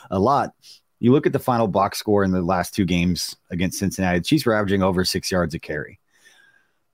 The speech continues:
Brett spent a lot of time on our show waxing poetic about D J Reader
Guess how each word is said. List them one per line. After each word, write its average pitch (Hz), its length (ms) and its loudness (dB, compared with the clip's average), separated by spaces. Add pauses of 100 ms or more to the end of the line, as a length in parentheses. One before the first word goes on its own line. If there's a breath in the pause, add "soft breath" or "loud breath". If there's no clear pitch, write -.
(580)
Brett 127 400 0 (460)
spent - 360 0
a 107 60 4
lot 107 320 4
of 101 80 -2
time 104 320 0
on 98 80 2
our 95 120 2
show 101 260 2
waxing 98 380 0
poetic 95 420 0
about 92 340 0
D 92 160 0
J 90 200 0
Reader 78 440 -8